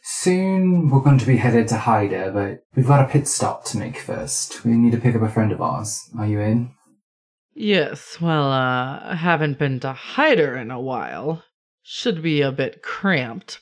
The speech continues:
Speaker 2: but, you know, nothing can cramp the style of one who is, uh, committed to a life of good deeds and good times.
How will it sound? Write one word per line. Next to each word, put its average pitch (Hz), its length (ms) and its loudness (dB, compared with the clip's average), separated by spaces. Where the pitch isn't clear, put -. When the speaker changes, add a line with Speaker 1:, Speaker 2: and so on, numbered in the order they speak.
Speaker 2:
but, 139 400 -2
you 165 120 -6
know, 92 260 -12
nothing 151 480 -2
can 139 220 -4
cramp 131 360 -4
the 131 100 -8
style 120 720 -2
of 135 200 -4
one 131 440 -4
who 151 360 0
is, 165 320 -2
uh, 180 180 -6
committed 170 1040 -2
to 160 220 -4
a 151 40 2
life 131 540 0
of 127 520 -4
good 185 300 -2
deeds 131 520 -6
and 101 420 -10
good 151 240 0
times. - 600 -16